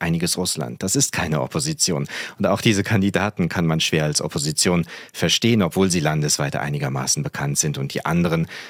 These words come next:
da gibt es zum Beispiel einen, der hat die Hürde geschafft, die Dunzowa jetzt nicht geschafft hat,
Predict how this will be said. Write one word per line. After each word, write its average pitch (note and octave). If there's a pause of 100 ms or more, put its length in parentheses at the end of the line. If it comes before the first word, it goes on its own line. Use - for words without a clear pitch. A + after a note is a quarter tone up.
da D#2
gibt D#2
es -
zum E2+
Beispiel D2+
einen, F2
der D#2+
hat -
die E2+
Hürde E2
geschafft, F2
die F2+
Dunzowa F2
jetzt E2+
nicht F#2
geschafft F2+
hat, F#2